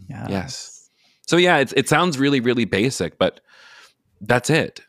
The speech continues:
Speaker 2: We don't need, but your practice doesn't need to be a huge, elaborate ritual.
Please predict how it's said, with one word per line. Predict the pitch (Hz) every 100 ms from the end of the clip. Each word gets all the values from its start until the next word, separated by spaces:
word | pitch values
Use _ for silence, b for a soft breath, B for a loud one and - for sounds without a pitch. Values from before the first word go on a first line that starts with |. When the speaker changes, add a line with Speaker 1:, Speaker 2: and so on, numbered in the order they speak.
| _
Speaker 2:
We | 107 123
don't | 127 113 117
need, | 127 139 - 113
but | 110 104
your | 113
practice | 101 - 120 127 101 92
doesn't | 107 101 87 95
need | 101 131 -
to | 87
be | 82 80 76 - _ _ _ _ _ _ _
a | 107 95
huge, | - 113 117 113 113 110 - - b b
elaborate | 101 95 98 107 110 113 82
ritual. | 113 - 87 58 50